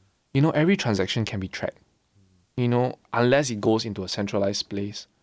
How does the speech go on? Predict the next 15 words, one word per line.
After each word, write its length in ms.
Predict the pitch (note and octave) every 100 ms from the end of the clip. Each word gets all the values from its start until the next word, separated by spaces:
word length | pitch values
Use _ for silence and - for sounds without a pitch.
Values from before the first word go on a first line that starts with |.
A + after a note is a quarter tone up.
| _ -
or 160 | A#2+ A2+
unless 240 | C3+ D3
it 140 | G2+
gets 260 | - G2+ -
out 120 | G2+
into 140 | A2 G2
cash. 420 | - F#2 - - _ _ _ _ _ _ -
You 80 | A#2
can't 180 | D3 C#3+
track 220 | A#2+ A#2+
it 40 |
when 80 | G2+
it's 120 | F#2
cash, 340 | - - - - _
right? 100 | _